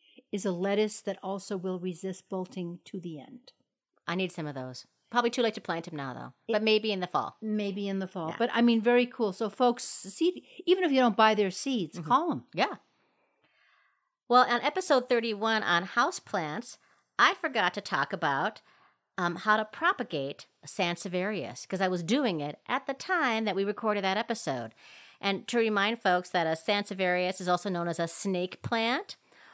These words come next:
Speaker 2: also a mother-in-law tongue, but I don't like that name because I love my mother-in-law. She's awesome. So, um, I have, uh, my cat was constantly knocking over my Sansevierias plant,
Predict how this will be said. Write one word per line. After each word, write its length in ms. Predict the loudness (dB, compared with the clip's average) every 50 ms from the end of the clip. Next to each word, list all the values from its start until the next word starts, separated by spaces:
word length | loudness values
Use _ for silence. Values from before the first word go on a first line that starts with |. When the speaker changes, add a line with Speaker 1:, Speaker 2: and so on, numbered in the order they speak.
| -20 _ 0 2
Speaker 2:
also 380 | 4 4 4 6 6 6 6
a 60 | 6
mother-in-law 640 | 6 6 6 6 6 6 4 2 4 2 2 2 0
tongue, 340 | -2 -4 -6 -6 -6 -6 -4
but 140 | 0 0 0
I 60 | 2
don't 200 | 2 2 0 2
like 220 | 0 -2 -2 -2
that 220 | -4 -4 -4 -4 -4
name 280 | -4 -4 -4 -4 -4
because 520 | -4 -6 -8 -8 -6 -6 -4 -4 -6 -6 -6 -4
I 140 | -4 -4
love 240 | -2 -4 -4 -4 -4
my 140 | -6 -6 -6
mother-in-law. 560 | -6 -6 -6 -6 -6 -6 -6 -6 -6 -8 -8
She's 240 | -8 -8 -10 -10 -10
awesome. 460 | -8 -8 -8 -8 -8 -12 -14 -16 -20 _ _ -20 -20 -20 -20 -20 -20 -20 _ _ _ _ _ _ _ _
So, 540 | -4 2 4 6 8 8 6 6 4 0 -4 _ _ _ _ _ 0
um, 280 | 2 2 4 2 2 0 4
I 140 | 4 4 4
have, 340 | 4 4 4 4 4 4 0 -8 -6 -2
uh, 140 | 0 0 2
my 120 | 2 0
cat 420 | 0 0 -4 -4 -4 -2 -4 -4 -4 -4
was 140 | -4 -4 -6
constantly 560 | -8 -8 0 2 2 2 2 0 -4 -2 -2
knocking 380 | 0 2 2 2 2 0 -2 -2
over 180 | -2 -2 -2
my 140 | -2 -2 -4
Sansevierias 680 | -4 -4 -4 -4 -4 -4 -4 -4 -4 -4 -4 -6 -8 -8
plant, 400 | -6 -4 -4 -4 -4 -8 -12